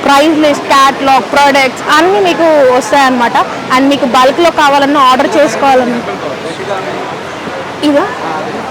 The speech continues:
ఆ, యా, ఇది సైంధవ లవణం అంటారు. సైంధవ లవణం కూడా మీకు దొరుకుతుంది బయట.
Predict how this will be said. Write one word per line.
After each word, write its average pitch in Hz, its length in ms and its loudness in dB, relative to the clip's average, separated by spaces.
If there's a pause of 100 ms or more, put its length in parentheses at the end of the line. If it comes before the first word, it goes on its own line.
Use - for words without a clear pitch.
(380)
ఆ, 311 200 2
యా, 311 320 2
ఇది 285 240 2
సైంధవ 294 480 2
లవణం 285 360 4
అంటారు. 269 420 4
సైంధవ 269 420 2
లవణం 269 360 4
కూడా 269 180 2
మీకు 269 200 0
దొరుకుతుంది 285 580 2
బయట. 247 260 2